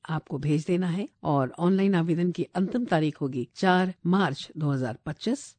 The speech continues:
आवेदन फॉर्म की हार्ड कॉपी प्राप्त करने की तारीख होगी अंतिम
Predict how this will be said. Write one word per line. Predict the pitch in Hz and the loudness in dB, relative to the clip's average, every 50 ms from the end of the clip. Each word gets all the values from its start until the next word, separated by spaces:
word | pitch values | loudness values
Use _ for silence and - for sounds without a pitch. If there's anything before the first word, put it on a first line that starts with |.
| _ _ - | _ _ 2
आवेदन | 190 185 185 180 185 180 | 4 4 6 6 4 4
फॉर्म | 165 - 175 160 165 | 2 2 0 -2 -2
की | 160 - 160 | -2 -4 -8
हार्ड | 127 - - 170 175 - | -8 -6 -6 -6 -6 -4
कॉपी | - 220 202 240 | -4 -2 0 0
प्राप्त | 226 - 214 208 208 - | 0 2 2 2 0 0
करने | - 226 202 196 226 208 | -2 -2 -2 -2 -2 -4
की | - 214 220 | -4 -4 -4
तारीख | 185 - 196 190 202 214 - | -2 0 2 2 2 0 -2
होगी | - 226 220 208 226 | -2 -4 -2 0 0
अंतिम | 214 208 202 190 - 262 302 | 2 0 0 0 -2 -2 -4